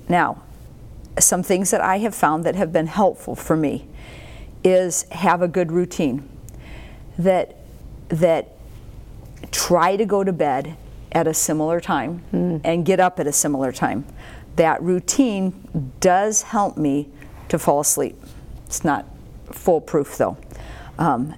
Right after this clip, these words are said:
Speaker 1: and sometimes, you know, you have people over, you're doing something, you don't want menopause to totally cut into your
Speaker 2: Right.
Speaker 1: life, and you just know, "All right, I'm not gonna be able to go to bed at, at nine forty-five if that's my time that
Speaker 2: Right.
Speaker 1: is most effective,"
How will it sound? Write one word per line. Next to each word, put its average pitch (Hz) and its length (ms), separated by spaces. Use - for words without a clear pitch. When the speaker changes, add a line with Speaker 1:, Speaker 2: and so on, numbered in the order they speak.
Speaker 1:
and 196 200
sometimes, 240 540
you 254 60
know, 254 100
you 254 160
have 220 160
people 220 380
over, 220 400
you're 196 180
doing 220 320
something, 226 340
you 233 80
don't 233 200
want 220 160
menopause 214 480
to 196 120
totally 196 440
cut 202 260
into 233 240
your 202 120
Speaker 2:
Right. 175 80
Speaker 1:
life, - 240
and 233 220
you 240 80
just 247 320
know, 233 380
"All 247 120
right, 330 240
I'm 254 100
not 262 180
gonna 262 140
be 254 160
able 254 180
to 226 60
go 208 140
to 196 80
bed 185 240
at, 175 200
at 185 160
nine 202 380
forty-five 170 580
if 151 140
that's 175 320
my 160 200
time 180 380
that 165 100
Speaker 2:
Right. 175 220
Speaker 1:
is 165 140
most 190 340
effective," 185 540